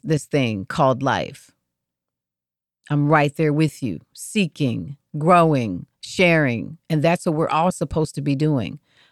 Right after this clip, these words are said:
As you know and as you grow, share. Make us all better. Right? We're not meant to hoard our gifts. We're meant to share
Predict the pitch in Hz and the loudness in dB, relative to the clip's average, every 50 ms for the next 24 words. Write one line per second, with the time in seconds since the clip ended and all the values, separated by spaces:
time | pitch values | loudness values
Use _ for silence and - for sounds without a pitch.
0 | _ _ _ _ 151 165 175 175 151 160 175 165 156 147 135 - - _ _ _ | _ _ _ _ 0 2 2 2 2 0 0 0 0 -2 -2 -6 -8 _ _ _
1 | _ _ _ - 151 156 160 160 165 175 196 208 208 233 247 - _ 151 156 156 | _ _ _ -2 0 2 2 4 4 4 2 2 0 0 -4 -4 _ -2 0 0
2 | 151 156 143 160 156 139 139 147 151 151 165 185 202 202 - _ - - - - | 0 0 0 -2 -4 -2 0 2 2 4 4 4 2 0 -4 _ -16 -12 -6 -2
3 | 247 262 247 202 143 120 160 - _ - 226 226 - - 190 - - - - 180 | -2 0 0 0 -2 -4 -6 -8 _ -2 -2 0 0 0 -2 -2 -4 -4 -2 0
4 | 190 220 233 220 175 156 170 131 - - - - - _ _ _ _ _ _ _ | 2 2 2 2 2 2 0 0 -2 -6 -12 -16 -20 _ _ _ _ _ _ _
5 | _ _ _ _ _ _ _ _ _ _ _ _ _ _ _ _ _ _ _ _ | _ _ _ _ _ _ _ _ _ _ _ _ _ _ _ _ _ _ _ _
6 | _ _ _ _ _ _ _ - 156 151 160 190 220 226 - _ _ _ _ _ | _ _ _ _ _ _ _ -4 -2 0 2 2 2 0 -2 _ _ _ _ _
7 | _ - 175 180 220 254 247 - 190 220 233 - - 196 143 156 147 202 208 220 | _ -2 2 4 4 4 4 4 4 2 2 2 2 0 -2 0 0 2 2 4
8 | 220 220 196 165 147 139 131 143 123 104 - - - 165 170 160 160 175 190 190 | 4 4 4 4 2 2 0 -2 -2 -2 -4 -6 -4 -2 0 2 2 2 2 0
9 | - - 180 170 - - - - - - - 196 202 202 202 190 175 160 160 | -2 -6 -6 -6 -6 -8 -12 -12 -6 -2 0 2 4 4 4 4 4 4 2